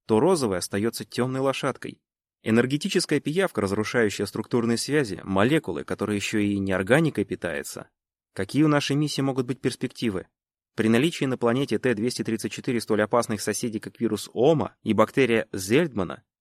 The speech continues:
ни о каких дальнейших разработках недр и ее использовании в целом речи не идет. Никто не позволит рисковать всей галактикой.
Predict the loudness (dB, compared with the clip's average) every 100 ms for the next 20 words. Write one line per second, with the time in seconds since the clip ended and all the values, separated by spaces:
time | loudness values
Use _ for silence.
0 | -2 2 2 2 0 0 2 2 0 -4
1 | -4 0 0 0 -2 -4 -4 -2 0 -2
2 | -6 -2 0 2 0 0 2 2 2 -2
3 | -2 -2 2 2 0 -2 -2 -2 -2 -2
4 | -2 -4 -4 _ 0 2 2 0 0 2
5 | 2 0 2 2 2 -2 0 0 0 0
6 | 2 4 4 2 -2 -12 -14